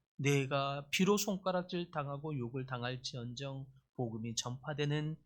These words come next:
이 일에 하나님의 마음을 가지고 하나님께 쓰임받는 저희 모두가 될 수 있도록 은혜 내려 주시옵소서.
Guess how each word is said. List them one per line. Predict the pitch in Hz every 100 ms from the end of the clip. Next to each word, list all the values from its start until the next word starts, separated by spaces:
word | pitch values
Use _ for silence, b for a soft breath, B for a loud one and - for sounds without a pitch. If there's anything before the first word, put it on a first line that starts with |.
| _
이 | 151 123
일에 | 110 110 117 123 - _ _ _ _ -
하나님의 | - 165 127 123
마음을 | 117 120 123 120 127
가지고 | - 135 143 143 151 160 - _ _
하나님께 | - 175 139 117 117
쓰임받는 | - 277 277 247 208 196 190 185
저희 | - 143
모두가 | 143 117 135 143 156
될 | 160 143
수 | - 135
있도록 | 117 - 113 127 127 - _ _ -
은혜 | 117 101
내려 | 95 95 98 95 101 -
주시옵소서. | - 120 - 135 123 127 - 139 - 156 151